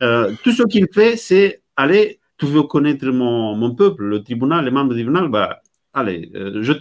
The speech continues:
je te le montre. » C'est pour ça qu'il, il fait cette affirmation, « Je suis tranquille dans ma conscience. » C'était plutôt pour voir un peu la réaction de, de ceux qui étaient là, comment ils vont réagir. La, la réaction, c'était la violence. Après, il lance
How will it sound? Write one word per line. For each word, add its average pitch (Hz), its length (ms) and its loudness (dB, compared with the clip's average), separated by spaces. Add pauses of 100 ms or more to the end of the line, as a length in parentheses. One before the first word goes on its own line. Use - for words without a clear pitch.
(120)
je 156 160 0
te 165 120 0
le 143 80 2
montre. » 92 280 0 (200)
C'est 156 140 -2
pour 175 120 -4
ça 214 200 0
qu'il, 139 840 2
il 127 120 0
fait 170 160 0
cette 165 200 -4
affirmation, « 139 500 -2
Je 123 80 -2
suis 120 160 -8
tranquille 113 540 -6
dans 98 100 -6
ma 101 160 -4
conscience. » 117 640 -4 (460)
C'était 139 680 2
plutôt 147 600 0
pour 160 300 2 (260)
voir 151 240 2
un 131 120 -2
peu 139 100 -4
la 117 180 -2
réaction 156 500 0
de, 120 460 0
de 110 120 -4
ceux 135 160 -4
qui 131 140 -4
étaient 117 280 -2
là, 113 400 0 (140)
comment 127 180 -2
ils 120 140 0
vont 113 80 -2
réagir. 113 560 0
La, 92 160 -4 (160)
la 101 200 -4
réaction, 104 360 -6
c'était 101 240 -10
la 87 80 -6
violence. 117 500 -4 (260)
Après, 160 320 2
il 156 140 4
lance 180 420 2